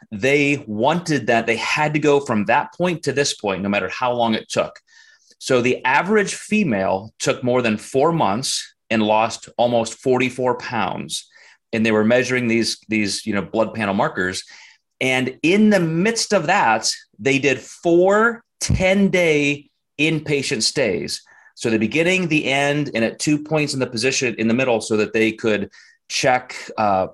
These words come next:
you know, making sure that everybody was on the right calorie deficit. They wanted everything to be as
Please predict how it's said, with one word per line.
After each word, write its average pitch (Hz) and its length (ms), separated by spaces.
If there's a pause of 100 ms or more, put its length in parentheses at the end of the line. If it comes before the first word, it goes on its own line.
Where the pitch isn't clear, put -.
(140)
you 110 80
know, 104 80
making 113 300
sure 113 260
that 104 100
everybody 104 280
was 98 100
on 104 100
the 104 80
right 95 220
calorie 101 260
deficit. 143 380
They 120 80
wanted 123 160
everything 139 220
to 131 40
be 120 80
as 110 140